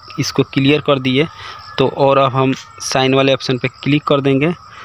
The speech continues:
और थोड़ा इसको scroll करते आगे बढ़ेंगे। scroll करते करते आगे बढ़ेंगे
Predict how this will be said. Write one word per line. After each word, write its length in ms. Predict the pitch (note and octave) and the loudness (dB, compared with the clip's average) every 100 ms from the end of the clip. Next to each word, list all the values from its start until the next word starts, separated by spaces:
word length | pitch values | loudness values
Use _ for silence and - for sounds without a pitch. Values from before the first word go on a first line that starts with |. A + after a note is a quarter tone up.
| - - - | -18 -18 -2
और 120 | C3 B2 | 0 0
थोड़ा 220 | - C3 C3+ | 0 2 4
इसको 460 | C3 - C#3 C3+ - - - - - | 2 0 2 2 -2 -18 -20 -10 0
scroll 420 | C#3+ - D3+ C#3+ | 0 0 2 2
करते 360 | C#3 C#3 B2+ C3 | 4 0 2 2
आगे 220 | A#2+ A2+ | 2 2
बढ़ेंगे। 460 | A2+ A2+ A2+ A2 A#2+ | 0 0 0 0 -2
scroll 380 | - - D3 D3 | -2 0 2 2
करते 300 | D3 C#3 C#3+ | 0 0 0
करते 320 | C#3+ C3+ C3+ | -2 -2 -2
आगे 260 | C3 B2+ | 0 0
बढ़ेंगे 440 | C#3+ C#3 C#3 C#3+ | 2 2 0 -2